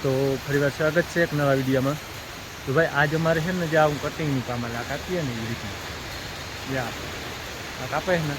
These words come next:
એ રીતના કટિંગ કરવાનું કામ હાલે. અને વરસાદ બે દિવસ, બે દિવસથી ફૂલ ચાલુ છે બારોબાર.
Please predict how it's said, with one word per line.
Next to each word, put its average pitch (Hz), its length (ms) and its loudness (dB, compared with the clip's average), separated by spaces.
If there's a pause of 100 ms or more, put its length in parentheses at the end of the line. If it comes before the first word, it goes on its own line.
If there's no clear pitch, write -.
(680)
એ 147 40 0
રીતના 143 400 -2
કટિંગ 156 240 0
કરવાનું 127 360 0
કામ 123 160 -4
હાલે. 143 220 -4
અને 147 380 -4
વરસાદ 170 380 4
બે 170 200 6
દિવસ, 165 180 2 (280)
બે 165 140 4
દિવસથી 160 240 2 (100)
ફૂલ 175 220 6
ચાલુ 143 220 2
છે 113 120 -4 (580)
બારોબાર. 120 320 0